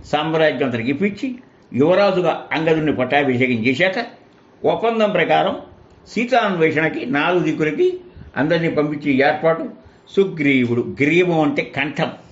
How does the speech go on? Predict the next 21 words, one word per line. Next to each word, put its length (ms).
చక్కటి 300
కంఠం 400
గలవాడు. 300
అతను 160
ఒకసారి 760
వాళ్ళ 180
అన్నగారు 400
తరుముతూ 540
తరుముతూ 400
ఇతను 280
వెంటబడితే 760
భూగోళం 520
అంతా 220
తిరిగాడు. 360
అందువల్ల 300
అతని 220
జియోగ్రఫికల్ 720
నాలెడ్జ్, 360
భౌలాగి-, 560
భౌగోళిక 680
విజ్ఞానం 580